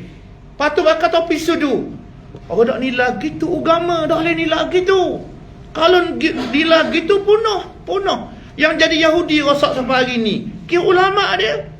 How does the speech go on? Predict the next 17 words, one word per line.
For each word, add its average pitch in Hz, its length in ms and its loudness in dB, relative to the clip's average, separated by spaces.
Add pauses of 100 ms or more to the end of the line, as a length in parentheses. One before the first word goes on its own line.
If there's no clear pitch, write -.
(240)
pengikut 370 640 2
dia, 370 400 2
nilai 330 480 0
secara 330 400 2
asabiyah. 311 640 0 (720)
Nasara, 302 800 2
hak 294 160 2
orang 294 160 0
panggil 285 240 -2
Kristian 320 520 2
hari 294 320 2
ni, 196 280 -4 (360)
rosak 349 600 4
dia 381 80 0
kerana 359 240 0
ulama 349 480 0
mereka. 349 560 -6